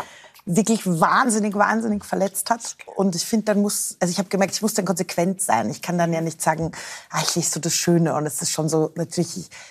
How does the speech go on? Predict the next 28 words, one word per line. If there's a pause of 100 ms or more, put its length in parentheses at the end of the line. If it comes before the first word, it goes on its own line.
(120)
Mama
oder
Schwester,
die
einen
Screenshot
machen
und
sich
dann
ja
auch
total
freuen
und
sagen,
„Aber
die
eine
Zeile
wirst
du
doch
jetzt
<laughs>
lesen
in
deinem